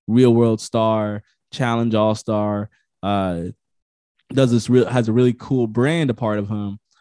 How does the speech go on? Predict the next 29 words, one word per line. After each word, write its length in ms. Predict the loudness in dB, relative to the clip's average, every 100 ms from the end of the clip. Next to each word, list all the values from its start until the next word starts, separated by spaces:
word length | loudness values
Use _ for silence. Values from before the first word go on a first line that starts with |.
| _
uh, 180 | -6 -4
has 160 | -4 -2
merch 400 | 2 4 4 0
and 80 | -4
all 120 | -2
that 180 | -2 -4
stuff. 260 | -6 -6
So 120 | -4
I 20 | -2
like 160 | -2
to 80 | -6
see 380 | -14 -2 0 0
how 240 | 0 0
does 180 | 0 -2
he, 460 | -2 -2 -2 -4 -8 _ _
uh, 200 | -6 -4
place 420 | -4 -2 0 0 0
all 300 | 0 0 -2
this 320 | -4 -6 -8
and 180 | -4 0
what 200 | 0 0
kind 180 | -4
of 80 | -4
image 300 | -2 0 0
does 180 | -2 -4
he 100 | -6
create 300 | -4 -2 0
about 240 | 0 -2 -4
himself 480 | -8 -8 -6 -6